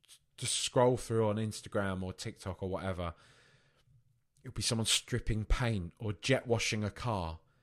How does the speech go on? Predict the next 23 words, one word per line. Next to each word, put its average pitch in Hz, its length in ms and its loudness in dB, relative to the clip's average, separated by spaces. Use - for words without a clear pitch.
and 113 100 -6
just 113 260 -6
the 120 100 -2
m-, 123 360 0
the 120 80 -4
movement 127 560 4
of 101 140 -2
it 95 80 -4
is - 100 -10
so, 120 880 2
like, 87 440 -6
just - 240 -10
nice. 101 720 -4
There's 104 120 -10
something 113 300 -6
so, 110 500 0
I - 40 -10
don't 107 160 -2
know, 98 120 0
it 92 100 -6
must 101 200 -6
be 107 120 -2
the 101 180 -2